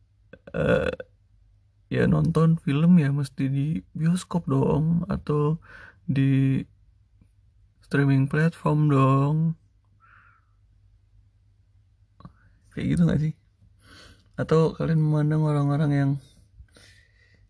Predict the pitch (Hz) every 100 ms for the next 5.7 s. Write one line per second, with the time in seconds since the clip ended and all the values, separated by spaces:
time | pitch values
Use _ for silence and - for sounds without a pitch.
0 | _ _ - - 78 80 53 - - _
1 | - - 131 135 131 127 127 127 127 -
2 | 135 170 147 - 123 - - - 131 135
3 | 131 131 131 - 131 - - - - -
4 | - - 170 160 156 _ _ - 175 175
5 | 151 156 156 - 143 147 151